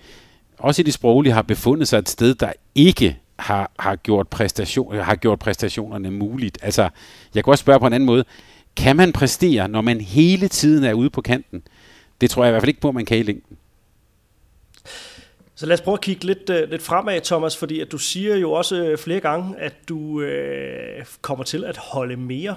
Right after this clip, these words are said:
Speaker 2: med dem, og, øh, det skal jo lige skynde mig at sige sådan rent, øh, redaktionelt, at, øh, Thomas kommer ikke til at sidde og være med på, øh, på alle vores, øh, efterkampsanalyser under, under turneringen her, så derfor, øh, så kan vi godt tillade os at lade Thomas være mere, øh,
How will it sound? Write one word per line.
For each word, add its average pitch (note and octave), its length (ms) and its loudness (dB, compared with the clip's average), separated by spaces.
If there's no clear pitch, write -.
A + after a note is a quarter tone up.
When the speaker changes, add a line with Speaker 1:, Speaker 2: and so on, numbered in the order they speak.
Speaker 2:
med C#3+ 200 -6
dem, E3+ 160 -6
og, C3 340 -6
øh, B2+ 160 -8
det B2+ 80 -12
skal D#3 120 -8
jo C#3 60 -6
lige D#3 120 -8
skynde D#3+ 220 -6
mig F3+ 40 -4
at D#3+ 60 -4
sige D#3 120 -10
sådan D3+ 160 -10
rent, D#3+ 240 -4
øh, C3+ 120 -8
redaktionelt, C#3 540 -8
at, C3 120 -12
øh, C3+ 120 -10
Thomas D3+ 320 -8
kommer C3 260 -8
ikke D#3+ 160 -8
til D#3 180 -10
at D3+ 80 -6
sidde D#3 280 -6
og C3 80 -4
være B2+ 260 -6
med D3 200 -2
på, C3 380 -2
øh, A#2 320 -6
på D#3 80 -4
alle D#3 160 -2
vores, C#3+ 320 0
øh, C3+ 240 -4
efterkampsanalyser C#3+ 1080 -6
under, D3 520 -4
under D#3 200 -6
turneringen D3+ 500 -6
her, C#3+ 260 -4
så - 140 -10
derfor, D3 380 -4
øh, B2+ 320 -6
så - 180 -10
kan E3 200 -2
vi E3 80 -8
godt - 300 -8
tillade D#3+ 260 -4
os C3 100 -8
at C3 60 -8
lade B2+ 120 -8
Thomas C#3+ 340 -6
være D3 200 -4
mere, D3+ 380 -4
øh, B2+ 60 -8